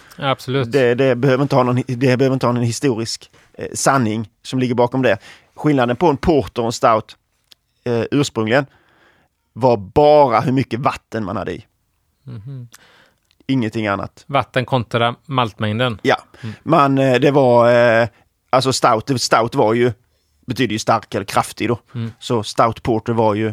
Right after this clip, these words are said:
Speaker 2: en kraftigare än den vanliga portern.
Speaker 1: Det har jag alltid tänkt på också, att, att jag vet ju om det när, när stout betyder, men så, så har man då Guinness, eh, s-, som ju inte är speciellt, alltså g-,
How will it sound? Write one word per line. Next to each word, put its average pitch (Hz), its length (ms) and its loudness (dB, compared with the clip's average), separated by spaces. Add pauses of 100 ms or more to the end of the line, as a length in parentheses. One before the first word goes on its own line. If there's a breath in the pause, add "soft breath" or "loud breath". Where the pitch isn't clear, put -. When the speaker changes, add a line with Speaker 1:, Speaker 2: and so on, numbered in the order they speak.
Speaker 2:
en 156 140 -2
kraftigare 110 600 -2 (160)
än 113 180 -2
den 110 120 -4
vanliga 110 280 0
portern. 107 400 -4 (440 loud breath)
Speaker 1:
Det 165 140 -2
har 170 200 2
jag 196 160 2
alltid 143 220 -2
tänkt 123 280 0
på 131 100 2
också, 147 360 0
att, 139 520 -4 (100)
att 139 320 -4
jag 143 120 0
vet 151 280 0
ju 170 40 0
om 156 260 2
det 120 160 2
när, 117 160 0
när 117 220 -2
stout 120 380 0
betyder, 110 500 -4 (200 loud breath)
men 139 200 -4
så, 151 120 -4
så 160 80 0
har 170 120 4
man 127 200 2
då 117 100 2
Guinness, 104 840 -4 (560)
eh, 202 420 -16 (460)
s-, 151 80 -16
som 143 180 -4
ju 147 100 -2
inte 147 340 -4
är 165 80 2
speciellt, 110 600 -4
alltså 135 240 -4
g-, 131 300 -14